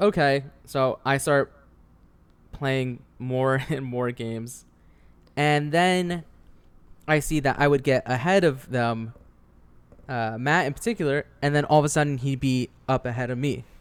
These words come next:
So I go to check the games he's playing, and literally the moment I play a game and get a thousand achievement points or so, he's then going and playing that exact same game. So now I'm doing literally all the work of finding these games,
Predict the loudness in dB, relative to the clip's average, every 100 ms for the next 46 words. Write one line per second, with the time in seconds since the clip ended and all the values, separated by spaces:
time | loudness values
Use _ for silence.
0 | -20 -20 -20 -8 0 2 4 4 4 2
1 | 0 -2 -2 -2 -2 -4 0 2 2 0
2 | 2 4 8 8 6 2 2 4 6 4
3 | 2 2 4 2 0 2 2 2 0 0
4 | 0 -2 -2 0 0 0 -4 -6 -6 -6
5 | -8 -10 -8 -2 -2 -2 -6 _ -20 -20
6 | -10 4 6 8 6 2 4 4 4 2
7 | 0 0 0 2 2 2 0 -2 -2 -4
8 | -4 -8 -10 -16 -20 -20 -14 2 6 10
9 | 8 8 6 6 6 6 4 2 4 6
10 | 6 6 4 6 8 8 8 6 4 2
11 | 0 0 2 2 0 0 -2 -2 -4 -8